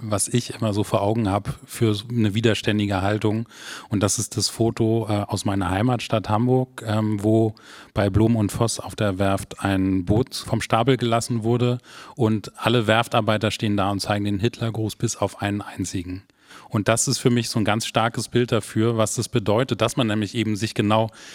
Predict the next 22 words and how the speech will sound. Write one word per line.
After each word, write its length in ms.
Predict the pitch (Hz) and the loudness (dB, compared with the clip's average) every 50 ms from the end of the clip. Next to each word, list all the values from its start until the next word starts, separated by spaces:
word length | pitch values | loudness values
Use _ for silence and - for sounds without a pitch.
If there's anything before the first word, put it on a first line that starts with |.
| - - - _ | -18 -20 -10 _
gegen 260 | - 123 123 117 127 | 2 4 4 4 4
alle 280 | - 113 113 117 113 110 | 4 2 2 4 4 2
anderen 320 | 107 110 104 101 98 95 | 2 4 4 2 2 0
stellt 400 | - - - 113 117 135 143 131 | 0 0 2 2 2 2 0 0
und 260 | 117 110 107 101 95 | 0 0 0 0 -2
sichtbar 600 | - 123 101 120 151 151 - - 127 113 104 95 87 | -4 0 2 2 2 2 2 2 2 2 2 2 2
wird 240 | 101 98 92 - 101 | 0 0 2 0 0
dadurch 460 | 90 90 87 92 92 95 92 - 101 | -2 0 -2 -2 -2 -2 -2 -2 -2
auch 380 | 98 92 107 131 147 - - | 0 0 0 0 -4 -8 -4
und, 300 | - 113 104 104 104 - | -2 -2 -2 -2 -4 -4
äh, 200 | - 113 107 113 | -2 0 0 2
sich 200 | 98 104 110 - | 2 0 0 0
auch 140 | 113 101 - | 0 -2 0
angreifbar 640 | - 127 147 139 95 85 85 87 85 - - 95 87 | 0 0 2 2 0 -2 -2 -4 -4 -6 -6 -4 -2
macht 260 | 85 87 92 - - | -2 -4 -4 -6 -6
in 80 | 101 90 | -4 -4
dem 140 | 87 87 90 | -2 -2 -4
Moment. 420 | 87 87 87 87 104 120 - - _ _ - - _ _ | -4 -4 -2 -2 -4 -6 -6 -10 _ _ -20 -20 _ _
Für 160 | - - - | -6 0 2
mich 180 | 120 135 139 - | 4 4 4 2
ist 160 | 131 - - | 0 0 0
das, 320 | 120 - - - - - | 0 0 0 -4 -6 -10